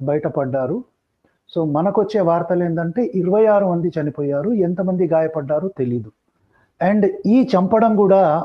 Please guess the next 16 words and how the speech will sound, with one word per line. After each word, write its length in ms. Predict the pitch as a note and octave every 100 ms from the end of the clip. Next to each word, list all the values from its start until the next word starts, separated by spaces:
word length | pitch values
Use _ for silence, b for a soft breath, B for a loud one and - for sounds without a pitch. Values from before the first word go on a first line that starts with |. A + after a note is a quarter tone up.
| C#3
మతం 420 | C3 D3 A3+ G#3+
పేరిట 360 | G#3 F#3 E3+ D#3+
జరిగింది. 560 | C#3+ A#2+ A#2+ A#2 A2+ - _ _ _ _ _ _ _ b b b b D3 F3
Already 480 | G#3+ G#3+ B3+ A3+ - - _ _
కొన్-, 400 | G3+ G3+ G#3 G3+ - -
కొందరు 340 | G3 G3+ F#3+ E3+
ఐ 140 | G3+
విట్నెస్లు 520 | G#3 G#3 F#3+ - F3+
కూడా 440 | F3 A3 F#3 E3+ - -
చెప్తున్నారు. 680 | E3+ E3+ F3+ D#3 C3+ E3+ A#3+ b b b b D3+
అదేంటంటే, 560 | D#3+ G3 F#3+ F#3+ A3+
ఒక 240 | F#3+ F#3 F3+
భార్య 800 | B2 C3 D#3+ G3 A3 F3+ F#3 G#3 _ _ _ -
ఎదురుగానే 500 | D3+ E3+ G#3+ G#3 G#3
ఒక 380 | A#3+ G#3 - F3+
భర్తను 420 | D3+ D3 - G3